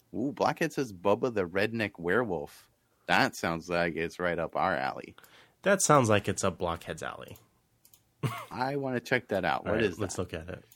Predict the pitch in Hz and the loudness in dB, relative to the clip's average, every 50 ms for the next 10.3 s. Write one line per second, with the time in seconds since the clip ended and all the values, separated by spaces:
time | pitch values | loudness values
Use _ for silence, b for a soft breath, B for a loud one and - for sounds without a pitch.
0 | - - _ _ _ _ _ _ _ _ _ _ _ _ _ _ _ - - _ | -20 -20 _ _ _ _ _ _ _ _ _ _ _ _ _ _ _ -20 -12 _
1 | 104 101 101 101 104 110 - - - 98 92 92 - 104 98 - - 92 92 95 | -4 0 2 2 2 2 0 -4 -8 -8 -8 -6 -6 -6 -6 -4 -4 -2 0 0
2 | 92 - 92 90 87 82 82 82 82 80 80 80 78 76 76 76 73 76 76 71 | 0 -2 -2 -4 -2 -2 -2 -4 -4 -4 -4 -6 -6 -6 -8 -8 -8 -8 -10 -10
3 | 67 - - - _ _ _ b b b b b b b b b b b b b | -12 -16 -20 -20 _ _ _ b b b b b b b b b b b b b
4 | _ _ _ _ _ _ _ - 110 98 90 85 - - - - - - b b | _ _ _ _ _ _ _ -6 -4 -4 -4 -4 0 2 2 4 4 2 b b
5 | b b b b b b b b b b b b b _ _ _ _ _ _ _ | b b b b b b b b b b b b b _ _ _ _ _ _ _
6 | _ _ _ _ _ - - - - - _ _ _ _ _ - - _ _ _ | _ _ _ _ _ -20 -20 -20 -20 -20 _ _ _ _ _ -20 -20 _ _ _
7 | _ _ _ _ _ _ _ _ b b b b b b b b b b b _ | _ _ _ _ _ _ _ _ b b b b b b b b b b b _
8 | - - 107 104 101 95 92 98 98 - - 107 92 95 85 80 85 82 82 - | 4 6 8 8 8 8 6 4 2 2 0 -2 -2 -2 -2 0 0 0 0 0
9 | - 85 82 80 82 82 80 78 - - 85 78 - - - - - - - 110 | -2 -4 -4 -4 -4 -6 -6 -8 -8 -10 -8 -4 -2 0 2 2 4 4 4 4
10 | 90 85 82 76 76 - | 2 2 -2 -6 -8 -10